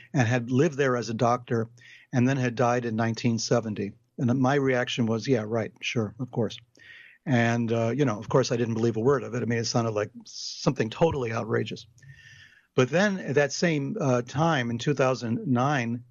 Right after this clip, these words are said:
then, um, Nick, uh, Bellantoni came out with this story. I mean, he was on television showing that the,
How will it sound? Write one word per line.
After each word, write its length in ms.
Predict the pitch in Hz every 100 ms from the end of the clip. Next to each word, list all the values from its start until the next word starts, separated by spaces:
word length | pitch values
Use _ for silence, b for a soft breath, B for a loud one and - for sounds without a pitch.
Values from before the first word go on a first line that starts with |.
| -
then, 460 | 151 120 120 123 123
um, 420 | 127 120 120 190 190 240 226
Nick, 480 | 208 135 143 - -
uh, 140 | 143 123
Bellantoni 600 | 127 127 120 165 156 135
came 220 | 135 123
out 140 | 123
with 140 | 127 120
this 320 | 113 - - _
story. 520 | - - 190 240 156
I 20 | 120
mean, 160 | 117
he 100 | 117
was 160 | 127 123
on 300 | 123 117 113
television 560 | - 160 151 131 123
showing 420 | 113 135 131 123 123 B B B B
that 180 | 139 127
the, 120 | 131